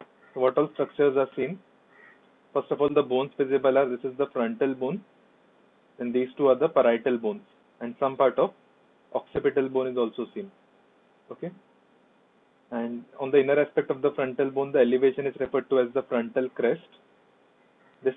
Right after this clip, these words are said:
suture is the coronal suture. This suture is the sagittal suture. And there's a depression here which is referred to as the sagittal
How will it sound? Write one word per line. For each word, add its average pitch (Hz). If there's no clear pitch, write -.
suture 143
is 131
the 139
coronal 127
suture. 143
This 127
suture 135
is 123
the 135
sagittal 117
suture. 139
And 131
there's 135
a 151
depression 131
here 143
which 135
is 131
referred 131
to 139
as 123
the 151
sagittal 120